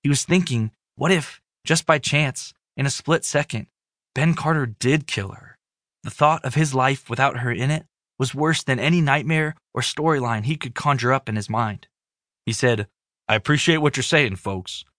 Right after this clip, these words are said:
but you have to remember who it is we're dealing with. He has been sly and sneaky enough to evade capture for almost thirty years."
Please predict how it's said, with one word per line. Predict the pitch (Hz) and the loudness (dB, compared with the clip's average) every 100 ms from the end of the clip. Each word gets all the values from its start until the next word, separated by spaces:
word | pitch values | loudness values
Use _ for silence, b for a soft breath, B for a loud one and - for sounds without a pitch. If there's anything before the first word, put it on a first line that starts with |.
| _ | _
but | - 120 - _ _ | -2 -2 -4 _ _
you | 110 | 0
have | 160 180 | 0 2
to | |
remember | 151 143 151 123 107 B B | 2 2 4 2 0 B B
who | - 208 | 2 4
it | 170 | 4
is | 160 139 | 4 2
we're | 127 | 0
dealing | 110 170 135 98 | 2 0 0 -4
with. | 90 - - _ _ _ _ _ _ | -6 -10 -20 _ _ _ _ _ _
He | 147 | 0
has | 143 | 0
been | 135 139 | 0 0
sly | - 120 143 143 143 | 0 2 4 4 2
and | 123 123 | 0 -2
sneaky | - 160 160 143 | 0 -2 -2 0
enough | 135 135 | 0 0
to | - 117 | 0 0
evade | 139 131 | 2 0
capture | - 127 123 113 | 2 0 0 -6
for | 101 117 | -4 0
almost | 135 147 135 - | 2 2 -2 -2
thirty | 143 151 156 | 0 0 -2
years." | 135 110 117 123 98 - - - | -6 -6 -2 -2 -4 -12 -14 -14